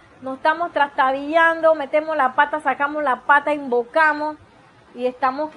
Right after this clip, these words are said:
en proceso de crecimiento y de evolución. Eh, pero aquí nadie es de que el su-, super gurú conectado con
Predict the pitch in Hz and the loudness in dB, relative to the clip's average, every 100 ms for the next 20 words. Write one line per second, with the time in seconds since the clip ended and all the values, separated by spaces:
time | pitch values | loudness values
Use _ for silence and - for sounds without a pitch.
0 | - 349 359 392 392 339 254 262 285 294 | -4 2 2 0 -14 -8 -4 -4 -4 -4
1 | 311 302 277 240 262 247 269 277 269 294 | -4 -4 -6 -6 -10 -10 -8 -8 -6 -4
2 | 302 247 208 196 190 - 330 370 320 - | -2 -2 -4 -8 -14 -16 -8 -6 -6 -10
3 | - - _ _ _ _ _ _ _ _ | -20 -20 _ _ _ _ _ _ _ _
4 | _ - 247 247 233 214 208 180 175 _ | _ -4 0 0 0 -4 -6 -10 -16 _
5 | _ _ _ _ _ _ _ _ _ _ | _ _ _ _ _ _ _ _ _ _
6 | _ _ _ - 330 311 302 330 294 277 | _ _ _ 2 4 6 4 2 -2 -8
7 | 269 269 277 285 285 294 269 247 233 226 | -6 -2 0 2 2 -2 -4 -4 -2 -6
8 | - - - 233 233 214 - - 226 - | -10 -20 -12 -6 -6 -8 -20 -14 -14 -16
9 | _ - - - - - 233 - 247 220 | _ -20 -20 -20 -18 -14 -12 -6 -4 -4
10 | 220 214 _ _ _ _ 240 202 247 262 | -8 -14 _ _ _ _ -20 -10 -6 -4
11 | 277 302 311 320 277 254 - - 294 285 | -2 -2 0 0 0 -6 -12 -2 2 4
12 | 311 269 240 233 233 | 2 -2 -6 -8 -16